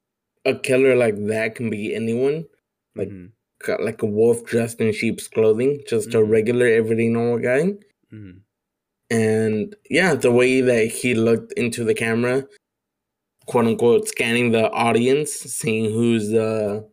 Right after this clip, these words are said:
Speaker 1: who would be the suspect, I guess, or the actual killer. 'Cause you
Speaker 2: Yeah.
Speaker 1: never know.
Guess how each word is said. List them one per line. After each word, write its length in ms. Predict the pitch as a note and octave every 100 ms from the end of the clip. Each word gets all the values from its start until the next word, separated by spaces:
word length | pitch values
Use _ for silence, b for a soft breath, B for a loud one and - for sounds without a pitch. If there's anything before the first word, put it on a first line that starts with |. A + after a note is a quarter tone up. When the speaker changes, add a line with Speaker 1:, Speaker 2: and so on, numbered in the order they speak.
| _ _ _ _ _ _ _ _ -
Speaker 1:
who 140 | B2+
would 280 | A#2+ G2+ -
be 220 | A#2 A#2
the 400 | G2+ A2+ G2+ - -
suspect, 600 | - A2+ - - - E3
I 60 |
guess, 440 | F#3 A3 A#3 - - _ _
or 140 | - A#2
the 140 | A2
actual 380 | A2 A2 - G#2+
killer. 340 | - A#2 C#3 - - _ _
'Cause 320 | A2+ A2 G#2
you 60 | G#2
Speaker 2:
Yeah. 40 |
Speaker 1:
never 240 | G#2+ G#2+ D3+
know. 340 | E3+ C3+ -